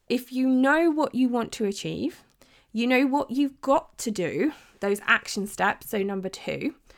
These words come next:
But number three, you're then gonna have to plan into your day-to-day life when you are gonna take those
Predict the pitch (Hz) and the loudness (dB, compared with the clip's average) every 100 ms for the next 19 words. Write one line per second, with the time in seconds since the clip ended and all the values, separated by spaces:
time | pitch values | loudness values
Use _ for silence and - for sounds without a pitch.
0 | - - _ _ _ _ _ _ _ 233 | -20 -20 _ _ _ _ _ _ _ -2
1 | 262 302 320 277 294 262 208 233 240 262 | 2 2 2 0 0 0 2 2 4 4
2 | 320 311 320 285 277 - 262 - 254 175 | 4 0 -4 -6 -8 -8 -10 -2 2 2
3 | 165 214 240 262 269 294 262 254 240 233 | 2 -2 -2 -2 0 0 0 0 -2 -2
4 | 226 233 214 214 202 170 - 254 240 _ | -6 -6 -6 -2 -2 -4 -4 -6 -8 _
5 | _ - _ _ _ 214 208 233 247 269 | _ -20 _ _ _ -8 -2 0 2 2
6 | 262 254 247 208 214 214 - - 185 - | 2 2 2 0 -2 -4 -6 -6 -6 -8
7 | - 190 170 170 | -14 -6 -6 -6